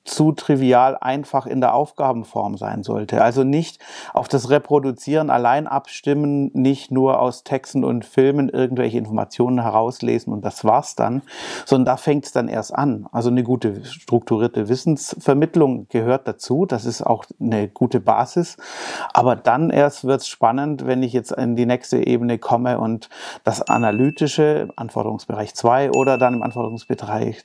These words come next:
drei auch auf das Reflektieren und auf das Problemlösen gehe und einfach Aufgabenformate wähle, die auch für die Schüler nicht sofort einsichtig sind, wie sie die lösen sollen.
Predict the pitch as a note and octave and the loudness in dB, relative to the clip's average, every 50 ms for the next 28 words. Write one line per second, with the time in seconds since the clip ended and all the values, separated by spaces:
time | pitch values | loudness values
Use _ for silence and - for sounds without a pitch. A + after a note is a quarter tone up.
0 | _ _ - - - A2+ A2+ A#2+ - - - A#2 - - A2+ - - - G#2 - | _ _ -10 -2 0 2 2 2 2 0 -2 -2 -2 -4 -6 -6 -6 -6 -8 -4
1 | - - A#2 - - - A2 - - - - - B2 B2+ C3+ C3 B2 A#2 A2+ A2 | -2 -2 -2 -2 -2 -4 -4 -4 -4 -4 0 2 2 2 2 0 -2 -4 -4 -6
2 | - - - - _ - A2 G#2 A2 A2+ A#2 B2+ C3+ B2+ A#2+ A#2 A#2 A#2 - A#2+ | -10 -12 -18 -8 _ -2 -2 0 2 2 2 2 2 2 0 0 0 0 -2 -4
3 | G#2 G2+ A2 A2 B2 C3 - - - - - - B2 - - C3+ D3+ C#3+ - D3 | -4 -2 0 0 0 -2 -4 -8 -14 -10 -6 -4 -2 2 4 4 4 2 2 0
4 | - - B2 D#3+ F3 - - - C3 C3 C3 B2+ - B2+ A#2 A#2+ A#2+ A#2 A#2+ - | 2 2 2 2 2 0 -6 -6 -6 -4 -6 -6 -6 -4 -2 0 0 0 0 0
5 | - A#2 A2 A2+ A2+ A2 A2+ A#2+ C3 E3 G3+ G#3 _ _ _ _ _ _ _ _ | -2 -4 -2 0 0 0 0 0 0 -2 -4 -6 _ _ _ _ _ _ _ _
6 | - - - - - - - - - - - C3 C#3 C#3 - C3 C#3 - - D3+ | -20 -18 -16 -14 -12 -12 -14 -16 -4 0 2 4 4 4 4 4 2 2 -2 -6
7 | C3 C#3+ C3+ - - C#3+ C#3+ D3 D3+ D3+ - - - - - B2+ C3 C#3 C#3+ C#3+ | -6 -6 -6 -4 0 0 2 4 4 2 2 -2 -8 -10 -6 -4 -2 -2 -2 -2
8 | - - D#3 D3+ D3 C#3 - - - - E3+ F3 - - - - - - - - | 0 2 2 4 2 2 -2 -2 0 2 2 2 0 -4 -10 -20 -18 -18 -18 -6
9 | - - B2 B2+ B2+ A2+ A#2+ A2+ - - A#2+ A2 - - A#2+ A2 G#2 A#2 C3+ C#3 | -2 0 0 2 0 0 -2 -6 -4 -6 -6 -4 -2 -2 -2 0 2 2 2 2
10 | - C3+ A#2+ G#2+ A#2 G#2 A2 A2 A2+ G#2+ - A2 A2+ B2 A#2 G#2+ - - - | 2 0 0 0 -2 -2 -2 -2 -4 -4 -4 -6 -6 -6 -6 -8 -8 -8 -10